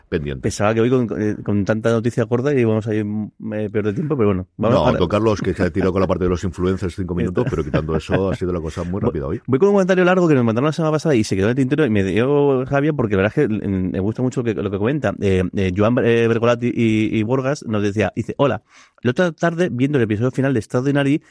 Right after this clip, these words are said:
Speaker 2: en un diálogo entre la madre de la protagonista y ella misma, hablan de que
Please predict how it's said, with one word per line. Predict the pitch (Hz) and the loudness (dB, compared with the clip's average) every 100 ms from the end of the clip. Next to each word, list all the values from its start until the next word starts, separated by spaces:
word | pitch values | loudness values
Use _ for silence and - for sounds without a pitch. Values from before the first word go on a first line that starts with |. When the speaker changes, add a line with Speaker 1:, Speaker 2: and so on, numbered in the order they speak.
| _ _ | _ _
Speaker 2:
en | 107 | 0
un | 135 | 2
diálogo | 160 175 135 | 2 2 2
entre | 113 | 0
la | 104 | 0
madre | 104 143 | 0 0
de | |
la | 135 | 0
protagonista | 127 131 151 - 98 | 0 0 0 -2 -2
y | 104 | 0
ella | 107 | 2
misma, | 120 143 151 - - | 2 0 -2 -6 -2
hablan | 135 156 | 0 2
de | 131 | 0
que | 113 101 | 2 0